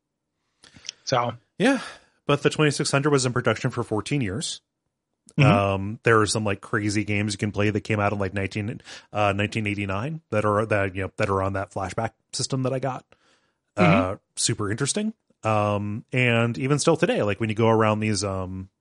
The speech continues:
Speaker 2: when you go around those retro game expos, you can see people doing, like, homebrew games. Like, here's a homebrew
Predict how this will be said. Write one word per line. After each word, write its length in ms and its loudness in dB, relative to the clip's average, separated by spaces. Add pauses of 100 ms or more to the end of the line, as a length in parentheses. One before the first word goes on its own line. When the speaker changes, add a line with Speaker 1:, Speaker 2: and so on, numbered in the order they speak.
(200)
Speaker 2:
when 100 -4
you 40 0
go 100 4
around 260 4
those 220 0
retro 260 -2
game 160 -2
expos, 520 -6 (280)
you 80 -2
can 160 0
see 160 0
people 220 -2
doing, 180 -2
like, 160 -2
homebrew 380 -4
games. 420 -6
Like, 180 -2
here's 300 4
a 100 6
homebrew 680 4